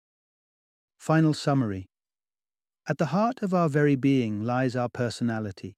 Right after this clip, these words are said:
a profound blend of genetic predispositions and the environmental influences we've encountered throughout life.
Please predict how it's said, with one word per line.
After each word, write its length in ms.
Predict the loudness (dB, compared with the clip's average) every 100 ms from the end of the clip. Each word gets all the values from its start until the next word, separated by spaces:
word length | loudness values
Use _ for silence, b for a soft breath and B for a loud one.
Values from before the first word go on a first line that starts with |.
| _ _ _ _ _ -8
a 80 | -2
profound 500 | -2 0 2 2 4
blend 340 | 4 4 2
of 120 | 0
genetic 440 | 2 2 2 -2 -2
predispositions 1000 | 0 0 -2 -4 -2 -2 -2 -4 -6 -14 _ _ _ _ -2
and 100 | 2
the 120 | 2
environmental 720 | 2 4 4 4 4 2 0
influences 680 | 0 0 0 -2 -2 -4 -2
we've 180 | -2 0
encountered 600 | 0 0 -2 -2 -6 -6
throughout 400 | -4 -2 -2 -4
life. 400 | -6 -6 -8